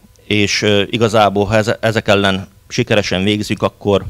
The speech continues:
tehát itt még gondolok olyanokra is, hogy például körtelevélbolhánál, ö,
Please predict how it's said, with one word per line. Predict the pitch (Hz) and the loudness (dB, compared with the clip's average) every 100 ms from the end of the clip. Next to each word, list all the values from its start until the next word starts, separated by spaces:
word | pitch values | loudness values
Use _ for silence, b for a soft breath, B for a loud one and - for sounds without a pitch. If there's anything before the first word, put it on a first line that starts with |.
| - _ _ _ | -12 _ _ _
tehát | 98 110 | -4 -4
itt | 107 | -6
még | 101 104 | -4 0
gondolok | 110 104 95 95 | 2 2 0 0
olyanokra | 104 95 95 95 | -2 -2 -4 -4
is, | 95 | -4
hogy | - 90 | -6 -8
például | - 98 95 92 92 - | -6 -2 0 -2 -6 -6
körtelevélbolhánál, | 117 110 104 98 101 92 95 95 95 92 92 90 90 - B B B - | -6 -2 -4 -2 -2 -2 -4 -4 -4 -6 -4 -6 -8 -12 B B B -10
ö, | 92 87 87 | -4 -2 -2